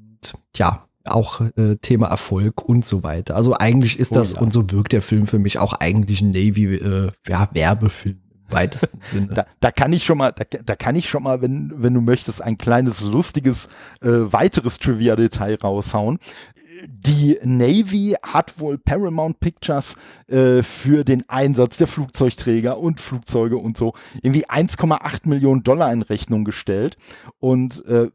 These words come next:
Speaker 2: Paramount hatte die Idee, dass gesagt wurde, „Hm, ja, Leute, wie wäre es denn, wenn wir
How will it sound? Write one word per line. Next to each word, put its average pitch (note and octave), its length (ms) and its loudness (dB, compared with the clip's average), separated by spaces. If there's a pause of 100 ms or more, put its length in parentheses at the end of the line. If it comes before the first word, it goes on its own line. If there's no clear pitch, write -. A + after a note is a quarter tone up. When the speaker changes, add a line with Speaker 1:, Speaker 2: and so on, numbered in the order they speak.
Speaker 2:
Paramount D#3 540 0
hatte B2+ 240 -4
die B2 260 -6
Idee, A2 420 0 (100)
dass D3 440 -2
gesagt C3 520 0
wurde, D3 420 0
„Hm, F3+ 560 -2 (340)
ja, D#3+ 320 2
Leute, D#3+ 460 2
wie G3+ 400 0
wäre A3+ 400 0
es - 340 -2
denn, D#3+ 360 0 (280)
wenn F#3+ 540 2
wir A#2+ 500 2